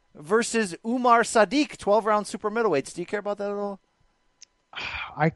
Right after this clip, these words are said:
Speaker 2: I always mix up the Chudinev fighters, but I like one of them, the one who fought George Groves and then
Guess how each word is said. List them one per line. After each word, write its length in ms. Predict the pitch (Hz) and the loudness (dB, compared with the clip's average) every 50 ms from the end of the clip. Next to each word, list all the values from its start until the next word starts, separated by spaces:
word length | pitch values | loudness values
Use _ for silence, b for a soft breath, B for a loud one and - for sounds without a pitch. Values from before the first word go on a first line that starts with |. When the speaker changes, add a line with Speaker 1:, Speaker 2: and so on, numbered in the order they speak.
| - 165 | 0 4
Speaker 2:
I 100 | 170 175 | 6 8
always 280 | 196 214 220 196 156 | 8 10 8 8 8
mix 240 | 170 170 175 - - 180 | 6 4 4 4 4 2
up 140 | 175 - | 2 2
the 80 | - 123 | 0 -10
Chudinev 520 | - - 160 151 131 135 123 117 110 104 - | -6 -4 -4 -4 -4 -4 -4 -4 -4 -6 -6
fighters, 460 | - 123 113 107 104 101 101 101 - | -4 -2 -2 -2 -2 -4 -6 -8 -4
but 140 | - 165 190 | 0 2 2
I 60 | 208 | 4
like 300 | 202 190 202 214 196 - | 6 6 6 4 4 6
one 220 | 139 151 175 190 | 8 8 10 10
of 100 | 185 147 | 10 8
them, 260 | 123 127 127 127 127 117 | 8 6 4 4 2 2
the 100 | 127 127 | 4 6
one 160 | 143 156 156 | 6 6 6
who 100 | 147 131 | 6 4
fought 300 | - 156 160 151 131 117 | 4 6 6 6 6 4
George 280 | 135 143 143 139 120 | 4 4 4 4 2
Groves 480 | - 135 135 139 151 160 165 165 156 139 | 2 4 6 8 8 8 6 4 2 0
and 120 | 131 123 | 0 0
then 260 | 127 127 123 120 117 | 0 0 -2 -2 -4